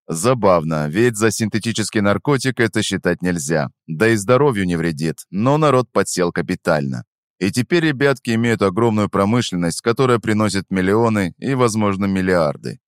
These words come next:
Собственно, поэтому Стрижнев так и выглядел. Если б не сам император со своим дворцом в Питере, то, вполне вероятно, столицу бы перенесли сюда. Поэтому я и удивился этому фасаду и был вполне себе спокоен, так как прожил в подобных городах не одно десятилетие.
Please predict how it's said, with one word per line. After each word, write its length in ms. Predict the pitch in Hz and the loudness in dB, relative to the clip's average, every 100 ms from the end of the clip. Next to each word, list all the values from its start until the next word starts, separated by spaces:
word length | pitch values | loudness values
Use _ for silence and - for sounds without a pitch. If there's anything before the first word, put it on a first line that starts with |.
| _ | _
Собственно, 640 | - - 110 - 104 104 95 | -8 -2 -2 -2 -2 0 2
поэтому 460 | 101 123 127 98 | 4 2 2 -2
Стрижнев 460 | 85 107 117 147 135 | -2 -4 -2 -2 -2
так 200 | 104 - | -2 -2
и 40 | |
выглядел. 580 | 90 85 73 73 71 60 _ _ _ - | -2 -2 -4 -6 -6 -6 _ _ _ -6
Если 420 | 92 139 - 123 | 0 0 0 -4
б 60 | - | -2
не 120 | 101 | -2
сам 260 | 95 104 98 | 0 0 0
император 440 | 90 95 98 85 | 0 2 2 0
со 140 | 82 92 | -2 -4
своим 320 | - 95 87 | -2 -2 0
дворцом 460 | 85 82 - 92 | 0 -2 0 -2
в 80 | 82 | -4
Питере, 500 | - 113 - 78 69 - _ - | -4 -6 -4 -4 -4 -8 _ 0
то, 240 | 117 127 | 2 2
вполне 400 | 113 123 120 113 | 2 2 2 2
вероятно, 540 | 104 107 101 95 98 | 2 2 4 2 0
столицу 500 | 95 - 90 90 - | -2 0 2 0 -2
бы 120 | 90 90 | -2 0
перенесли 540 | 87 87 85 - 76 | 0 -2 -2 -4 -4
сюда. 440 | - 82 76 67 - _ - | -2 -2 -2 -4 -6 _ 0
Поэтому 440 | 101 143 165 160 | 2 2 2 0
я 280 | 151 117 113 | 2 2 2
и 60 | |
удивился 580 | 113 113 120 104 85 - | 2 0 -2 0 0 0
этому 240 | 80 80 80 | -2 -2 -2
фасаду 540 | 90 82 120 104 80 | 0 0 2 2 2
и 100 | 85 | 0
был 240 | 82 107 | 0 0
вполне 420 | 95 - 90 98 95 | 0 0 0 0 -2
себе 240 | 82 85 | -2 -4
спокоен, 640 | - - 90 117 92 73 | -2 -4 -2 0 0 0
так 180 | 65 104 | 0 0
как 180 | 104 - | 0 -4
прожил 400 | - 92 85 95 | 0 0 2 -2
в 40 | |
подобных 420 | - 87 92 87 78 | 0 0 0 0 -2
городах 460 | 85 85 95 90 | 0 0 0 0
не 80 | 80 | -2
одно 240 | 78 71 | -2 -2
десятилетие. 800 | 76 73 - 90 80 73 - 58 | -6 -6 -6 -4 -2 -4 -6 -10